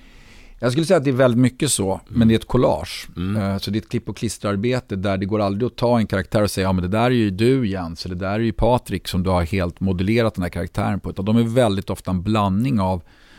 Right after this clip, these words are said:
Speaker 1: människor jag har träffat, egna funderingar och rena fantasifoster.
Speaker 2: Mm.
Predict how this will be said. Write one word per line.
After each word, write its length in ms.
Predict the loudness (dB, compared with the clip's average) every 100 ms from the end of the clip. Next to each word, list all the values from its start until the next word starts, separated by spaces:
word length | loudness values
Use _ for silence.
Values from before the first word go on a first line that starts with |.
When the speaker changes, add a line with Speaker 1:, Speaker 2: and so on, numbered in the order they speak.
| -6
Speaker 1:
människor 400 | 0 2 0 -2
jag 80 | -4
har 40 |
träffat, 640 | -2 -4 -2 -2 -2 -4 -20 -20 -6
egna 420 | 2 2 4 0
funderingar 800 | 0 0 0 0 -2 -2 -2 -6 -10 _ 0
och 260 | 0 0
rena 360 | -2 0 -2 -4
fantasifoster. 1400 | -6 -8 -8 -8 -8 -8 -14 -18 -14 -12 -10 -10 -10
Speaker 2:
Mm. 100 | -16